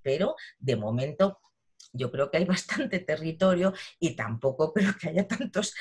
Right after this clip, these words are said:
tantas empresas ni tantos estados que quieran,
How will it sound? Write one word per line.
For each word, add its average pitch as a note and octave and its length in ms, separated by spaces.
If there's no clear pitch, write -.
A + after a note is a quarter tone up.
tantas B3+ 420
empresas G3 580
ni G#3 140
tantos F#3 360
estados F3+ 500
que F3 160
quieran, F3 400